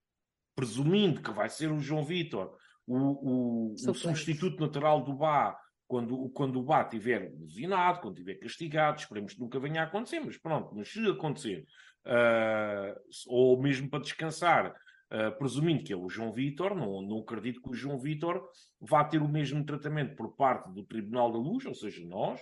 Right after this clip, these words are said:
Speaker 1: os adeptos, que teve o Gilberto, que até tinha a sua, a, a sua canção e tudo, não é? O João Vítor,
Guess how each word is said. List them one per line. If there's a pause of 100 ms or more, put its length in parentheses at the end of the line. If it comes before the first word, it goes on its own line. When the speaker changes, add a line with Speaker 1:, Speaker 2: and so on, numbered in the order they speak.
Speaker 1:
os
adeptos, (420)
que (180)
teve
o
Gilberto,
que
até
tinha
a
sua, (340)
a,
a
sua
canção
e
tudo,
não
é? (280)
O
João
Vítor,